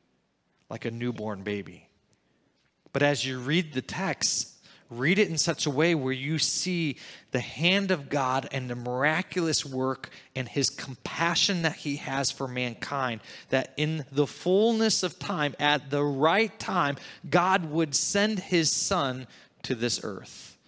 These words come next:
to take on flesh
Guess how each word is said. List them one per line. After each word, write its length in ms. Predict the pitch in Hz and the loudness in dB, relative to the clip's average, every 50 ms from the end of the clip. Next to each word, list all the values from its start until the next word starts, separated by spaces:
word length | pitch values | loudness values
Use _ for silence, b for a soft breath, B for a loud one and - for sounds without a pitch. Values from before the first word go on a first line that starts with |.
| b b b b b b b _ | b b b b b b b _
to 80 | - 117 | -8 -8
take 440 | - - - 135 127 120 - - - b b b b | -6 0 0 0 0 0 -4 -14 -18 b b b b
on 400 | - 113 110 107 110 110 110 107 107 | -4 -2 0 0 0 -2 -6 -10 -12
flesh 880 | - - - - - 92 95 98 - - - - - - - - - - | -14 -16 -12 -10 -6 -6 -6 -6 -6 -4 -2 -2 -2 -4 -6 -8 -10 -14